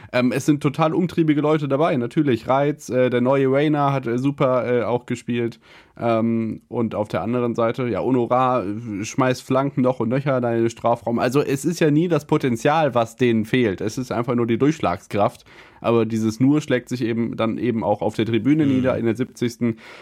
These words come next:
Speaker 1: Ähm, ich hab das Spiel getickert, sind die ganzen Leute rausgegangen. Äh, es war hinten raus wirklich unerträglich. Ähm,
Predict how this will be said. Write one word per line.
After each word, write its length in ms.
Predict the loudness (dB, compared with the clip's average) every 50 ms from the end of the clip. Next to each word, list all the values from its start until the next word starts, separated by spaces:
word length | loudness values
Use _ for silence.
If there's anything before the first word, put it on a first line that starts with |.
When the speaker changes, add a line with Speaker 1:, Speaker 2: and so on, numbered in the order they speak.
| -16 -6
Speaker 1:
Ähm, 180 | -2 0 0 0
ich 100 | 0 -2
hab 80 | -2 -2
das 120 | -2 -2
Spiel 180 | 0 0 0 2
getickert, 400 | 2 0 0 0 -2 -2 -2 0
sind 120 | 0 0
die 60 | 2 2
ganzen 260 | 2 0 0 0 0
Leute 220 | 0 0 0 0 0
rausgegangen. 800 | 2 0 0 0 -2 -4 -2 0 0 0 0 0 -2 -2 -4
Äh, 220 | -6 -6 -8 -8 -8
es 300 | -8 -10 -10 -8 -6 -2
war 160 | 0 0 0
hinten 220 | 0 -2 -2 -4 -4
raus 240 | -2 -2 -2 -2 -2
wirklich 260 | -4 -4 -4 -4 -4
unerträglich. 800 | -2 -2 -2 -2 -2 -2 -4 -4 -4 -4 -6 -6 -6 -8 -10 -10
Ähm, 640 | -8 -8 -6 -6 -6 -6 -8 -10 -10 -12 -14 -14 -14